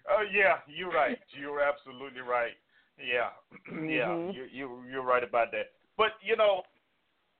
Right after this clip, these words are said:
Speaker 1: um, when, when you, when you start talking about that, that's, that's, that's just crazy. But that is so true. It's like, and I like to look at these commercials when they come on T V. You know, well, you could go and spend, uh,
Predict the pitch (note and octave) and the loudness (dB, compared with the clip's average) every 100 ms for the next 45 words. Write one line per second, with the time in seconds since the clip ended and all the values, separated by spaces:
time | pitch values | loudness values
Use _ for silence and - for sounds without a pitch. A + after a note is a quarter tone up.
0 | _ _ D3+ D3 C#3+ A#2 D3 D3+ D3+ D#3 | _ _ 2 4 2 -4 -14 -12 -12 -10
1 | D#3 A2 D#3 D3 - D3+ D3+ D#3 C#3+ C#3 | -12 -12 -16 -14 -4 -2 0 -2 0 -2
2 | C#3 C3+ B2 C3 C3+ - B2+ B2 _ G2+ | 0 0 0 -2 -4 0 0 0 _ -4
3 | B2+ B2 _ G#2+ A#2 - - C3+ B2+ A#2+ | -2 -2 _ -14 -14 -10 0 2 0 -6
4 | A#2+ - - - _ F3 E3+ E3 E3 D#3+ | -16 -18 -20 -20 _ 2 2 2 -2 -4
5 | - D#3+ D3 F#3+ F3+ - _ _ D3+ E3 | -8 -8 -10 -12 -12 -14 _ _ -6 0
6 | E3 - _ _ _ C#3+ D3 - _ D3+ | 0 0 _ _ _ -2 -2 -4 _ 0
7 | F3+ F3+ E3 E3 D#3+ C#3+ D3 - C3+ D3+ | 2 0 -4 -8 -8 -8 -12 -20 -8 -8
8 | E3+ B2+ B2 C3 B2+ D3 C3 C3 E3 D3 | -8 -14 -12 -12 -12 -10 -10 -10 -14 -14
9 | B2 A2 _ _ _ _ - C3 A#2+ C3+ | -14 -16 _ _ _ _ 0 0 2 4
10 | C3+ B2 - _ _ B2 A3 B3 G#3+ G3 | 2 2 -6 _ _ -6 -6 -2 2 2
11 | F3 - G3 F3+ C#3+ - _ _ - A#2+ | 2 0 2 2 0 -14 _ _ 2 4
12 | A2+ G2+ | 4 2